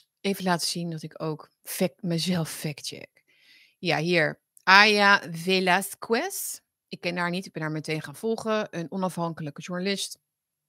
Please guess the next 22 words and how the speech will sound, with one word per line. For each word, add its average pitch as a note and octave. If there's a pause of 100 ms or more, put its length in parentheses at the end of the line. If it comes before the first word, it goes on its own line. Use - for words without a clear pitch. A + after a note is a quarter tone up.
(680)
Eh, D#3+
zij E3+
zegt, D#3+ (600)
eh, D#3+
ik D#3
zal -
even -
de D3+
post -
vertalen. F3+
"Dit -
is F3
een D#3
saai A3+
op. G3+ (420)
Je E3+
wordt E3+
beschermd G3+
door D3
de D3
staat." F3
Zij D#3+